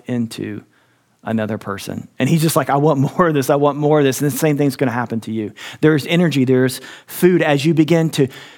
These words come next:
to serve other people. Jesus came to, not to be served, but to serve. And as you pour your life out for other people, you're gonna find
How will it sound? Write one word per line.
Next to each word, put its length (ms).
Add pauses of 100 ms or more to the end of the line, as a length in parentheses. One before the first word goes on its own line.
(240)
to 120
serve 640
other 260
people. 360
Jesus 520
came 420
to, 200 (300)
not 260
to 80
be 200
served, 340
but 180
to 60
serve. 420 (220)
And 140
as 280
you 100
pour 380
your 160
life 320
out 240
for 100
other 160
people, 280
you're 180
gonna 220
find 500